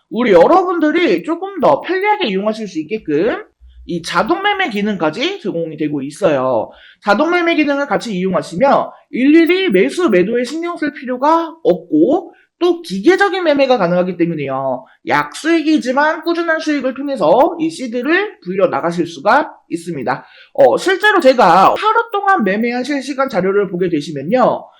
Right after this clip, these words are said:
꾸준히 이 수익이 불어나는 게 보이실 겁니다. 자, 어, 물론 손절도 있습니다. 그래서 보시면 중간중간에 이렇게 마이너스, 파란색으로 금액이 좀 빠지는 모습도 확인을 할 수가 있어요.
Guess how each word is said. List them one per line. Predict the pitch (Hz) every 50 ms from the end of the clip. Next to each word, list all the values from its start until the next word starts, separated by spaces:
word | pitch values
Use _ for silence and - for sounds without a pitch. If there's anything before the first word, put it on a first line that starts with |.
| _ _ _ _ -
꾸준히 | 294 320 254 330 349 339 277 254 311 370 349 - -
이 | 190 190 190
수익이 | 170 - - 330 349 349 339 - 349 370 392 403 403 - -
불어나는 | 175 196 262 311 339 330 285 226 202 185
게 | 170 202 262 339 415 - _ _ _ _ _ _ _ _ _ _ _ _
보이실 | - 196 226 277 294 269 247 208
겁니다. | - 170 147 139 127 120 123 139 - - _ _ _ _ _ _
자, | 202 175
어, | 175 214 494 - 415 -
물론 | 233 302 - 381 359
손절도 | 349 392 392 359 - 427 381 330 214
있습니다. | - - 339 - 254 269 254 214 165 143 143 -
그래서 | 180 185 196 196 208
보시면 | 175 196 202 214 214 214 208
중간중간에 | - 190 185 196 226 220 190 185 180 165 160 156 196 240 269 247
이렇게 | 185 151 - - 160 151
마이너스, | 123 127 143 175 214 214 185 - - - 107 113 -
파란색으로 | - - 294 311 311 302 277 226 233 240 233
금액이 | 190 170 170 170 175 170
좀 | 202 208 214
빠지는 | 233 262 277 311 339 330 294
모습도 | 202 170 165 147 - 151 165
확인을 | 202 196 190 185 202
할 | 208
수가 | 202 196 147 123
있어요. | 135 127 - 131 120 98 - -